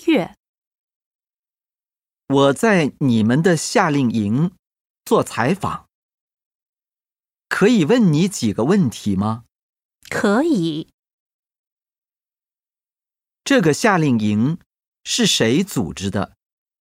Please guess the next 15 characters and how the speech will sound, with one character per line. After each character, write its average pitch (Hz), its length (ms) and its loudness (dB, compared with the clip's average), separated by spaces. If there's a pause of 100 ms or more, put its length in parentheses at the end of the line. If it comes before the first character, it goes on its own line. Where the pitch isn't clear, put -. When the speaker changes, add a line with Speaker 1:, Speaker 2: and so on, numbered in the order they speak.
(1080)
Speaker 1:
是 392 220 2
我 202 300 2
们 175 180 2
的 311 100 0
校 311 320 0
长 160 460 -4 (380)
组 175 260 0
织 196 240 0
的。 180 260 -4 (2000)
Speaker 2:
参 214 300 2
加 202 240 2
夏 202 240 2
令 143 240 2
营 110 260 0
的 123 300 -2